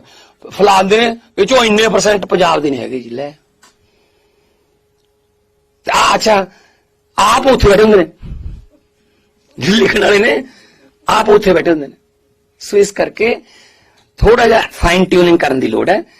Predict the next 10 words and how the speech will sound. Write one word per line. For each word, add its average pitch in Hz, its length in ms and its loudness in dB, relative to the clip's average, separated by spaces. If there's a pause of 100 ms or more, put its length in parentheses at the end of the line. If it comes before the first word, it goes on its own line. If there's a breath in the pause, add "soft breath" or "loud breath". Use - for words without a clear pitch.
(160 soft breath)
ਜੇ 156 160 -2
ਕਿਸੇ 185 240 -2
ਨੂੰ 190 100 0
ਕੋਈ 202 120 0
ਗਲਤਫਹਿਮੀ 143 760 -4
ਹੈ, - 140 -10 (360 soft breath)
ਸਾਡੀਆਂ 156 360 -2
ਸਾਰੀਆਂ 156 320 -2
ਵੈੱਬਸਾਈਟਾਂ 117 500 -8
ਨੇ, 135 80 -18